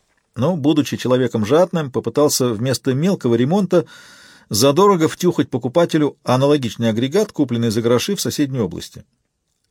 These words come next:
Однако пятиминутное сражение завершилось ничем.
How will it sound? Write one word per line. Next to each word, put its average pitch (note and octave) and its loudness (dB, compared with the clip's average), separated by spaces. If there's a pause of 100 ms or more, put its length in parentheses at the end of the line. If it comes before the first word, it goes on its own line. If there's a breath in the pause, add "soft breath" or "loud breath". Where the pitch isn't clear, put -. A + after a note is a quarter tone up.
(100)
Однако C3 0
пятиминутное B2+ -4
сражение G#2+ -2
завершилось G#2 -4
ничем. D3 -2